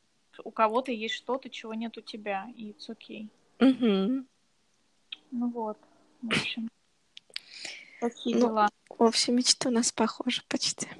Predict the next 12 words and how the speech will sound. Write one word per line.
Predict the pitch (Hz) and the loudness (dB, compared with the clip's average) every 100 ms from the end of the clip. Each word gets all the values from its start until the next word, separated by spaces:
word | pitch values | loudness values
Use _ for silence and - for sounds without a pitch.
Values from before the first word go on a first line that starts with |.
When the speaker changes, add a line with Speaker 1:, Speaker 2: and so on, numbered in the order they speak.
| - - | 0 8
Speaker 1:
Да, | 285 254 262 269 262 254 | 10 12 12 12 12 10
не | 240 254 | 4 0
зря | 247 247 226 | 0 0 0
мы | 226 | -2
с | |
тобой. | - 226 202 214 220 | -10 -10 -8 -10 -12
Speaker 2:
<laughs> | 269 - - - _ _ _ - 320 370 392 - 370 - _ - _ - | -18 -20 -20 -20 _ _ _ -2 0 0 -4 -8 -12 -16 _ -20 _ -10
Да. | 277 | 6
Speaker 1:
Парочка. | 254 254 262 254 247 294 - - | 8 8 6 -2 -6 -14 -14 -14
Классная. | 370 349 - 349 277 311 - | 4 6 10 10 10 8 10
Speaker 2:
<laughs> | 294 - 285 - 311 _ _ _ _ _ _ _ 494 - - 202 359 - - - _ _ _ _ _ _ - - - 240 - - - | 10 10 4 4 -18 _ _ _ _ _ _ _ -14 -10 -4 -4 -4 -10 -20 -20 _ _ _ _ _ _ 2 4 4 0 -2 -18 -14
Speaker 1:
Что, | 247 208 | -12 -12